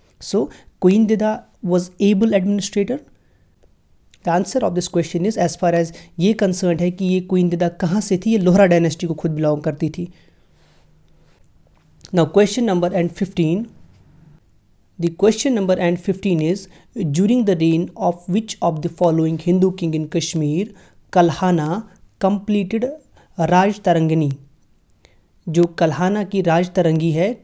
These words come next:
कौन सा ऐसा रूलर था जिस टाइम पे कल्हाना ने ख़त्म की अपनी ये बुक लिख के? The first is हर्षा, second is भोजा, third जयसिम्हा और फोर्थ उदयराज।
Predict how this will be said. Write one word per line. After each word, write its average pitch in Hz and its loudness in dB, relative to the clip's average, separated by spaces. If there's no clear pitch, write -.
कौन 208 2
सा 226 -2
ऐसा 185 0
रूलर 185 2
था 175 -2
जिस 175 -4
टाइम 196 2
पे 190 0
कल्हाना 160 0
ने 175 -2
ख़त्म 202 2
की 175 -2
अपनी 160 0
ये 151 0
बुक 151 -2
लिख 147 -4
के? 165 -8
The 165 0
first 247 0
is 202 -2
हर्षा, 175 0
second 185 -2
is 160 -2
भोजा, 156 2
third 175 4
जयसिम्हा 180 0
और 170 0
फोर्थ 220 0
उदयराज। 156 2